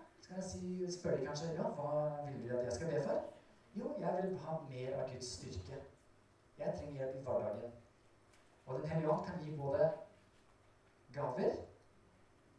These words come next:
og frukt. Frukt er det når du begynner å leve mer og mer sånn som Jesus. Gaver er for eksempel hvis Den hellige ånd hjelper deg til å be for noen som blir frisk. Det kan vi også be Gud om.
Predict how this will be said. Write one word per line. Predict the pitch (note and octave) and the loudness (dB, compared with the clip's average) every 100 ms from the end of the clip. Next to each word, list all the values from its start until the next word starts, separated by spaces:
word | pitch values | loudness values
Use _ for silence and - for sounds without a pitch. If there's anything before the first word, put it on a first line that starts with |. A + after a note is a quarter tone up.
| - - | -20 -10
og | C3+ C3 D#3+ F3 - - - | 0 6 6 4 -4 -14 -20
frukt. | - - - - - - | -6 -2 -2 -2 -10 -8
Frukt | - G3 - - | 4 4 4 0
er | F3 | 0
det | D#3+ | 2
når | D#3+ F3 - | 2 0 -4
du | C3+ D#3 E3+ F3+ - - D3 | -6 -4 -4 -6 -14 -20 -8
begynner | D3+ D3 D#3 | -4 -2 2
å | E3 | 2
leve | D#3+ B2+ A2+ B2+ D#3+ C#3+ | 2 -2 -4 -2 0 0
mer | C#3+ D3 | -2 0
og | |
mer | D3+ | 0
sånn | C#3+ D#3+ | -2 -4
som | E3 | -6
Jesus. | D3 C#3+ - - - - - - - - B2+ | -4 -4 -6 -10 -14 -20 -20 -20 -20 -20 -10
Gaver | D#3+ D#3+ - - G#3+ | 0 2 2 2 4
er | A#3 - - D3 | 2 0 -10 -4
for | E3 | 0
eksempel | E3 E3 E3 | 0 -2 -2
hvis | D#3 D3 | -4 -4
Den | C#3+ | -2
hellige | C#3+ C3 | 0 2
ånd | C#3 C#3+ | 0 0
hjelper | B2+ C3+ D3+ | 0 2 4
deg | D#3 G#3+ - - | 6 4 -2 -8
til | - | -4
å | E3 | -2
be | D#3+ | 0
for | D3 C#3 | 0 0
noen | C#3+ | -6
som | D#3+ D3+ | -6 -6
blir | B2+ C3+ | -4 -4
frisk. | C#3+ D3 - - - - - - - - - - | -2 -2 -4 -10 -14 -16 -20 -20 -20 -20 -12 -2
Det | E3 | 0
kan | E3+ | 0
vi | C#3+ | 0
også | C#3 - | -2 -2
be | A#2+ | -2
Gud | A2+ A2+ | -2 -4
om. | G2 | -8